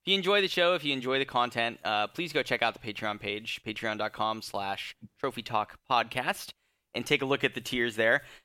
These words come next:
But part of the benefits that we've, uh, put in place is that if you're a gold or platinum supporter, you get to ask a question to be read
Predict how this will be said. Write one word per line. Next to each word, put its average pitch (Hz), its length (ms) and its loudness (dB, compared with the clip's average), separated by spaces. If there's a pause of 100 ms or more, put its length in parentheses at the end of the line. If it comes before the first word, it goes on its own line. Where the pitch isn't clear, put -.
(140)
But 147 220 6
part 190 160 6
of 220 80 2
the 185 60 2
benefits 143 580 2
that 117 160 4
we've, 113 400 -2
uh, 104 320 4
put 120 180 -4
in 113 100 -6
place 180 300 0
is 117 120 -6
that 120 120 4
if 113 140 -6
you're 127 140 2
a 110 80 -2
gold 139 280 0
or 120 60 0
platinum 104 580 0
supporter, 139 480 -2
you 113 160 -4
get 120 180 -6
to 110 220 -2
ask 107 360 -2
a - 80 -10
question 117 480 -2
to - 100 -12
be 101 120 -10
read 101 360 -2